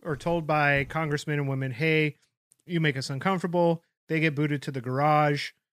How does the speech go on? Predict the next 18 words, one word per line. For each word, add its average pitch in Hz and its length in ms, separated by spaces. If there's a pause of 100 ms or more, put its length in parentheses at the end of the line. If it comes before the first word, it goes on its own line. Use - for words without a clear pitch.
(160)
The 123 80
living 160 240
conditions 151 520
in 139 120
an 131 180
active 156 680
parking 160 380
garage, 123 480
which 139 300 (300)
one 160 240
guy 151 200
almost 147 280
got 135 160
hit 147 220
by 143 140
a 131 60
fucking 135 400
car. 127 560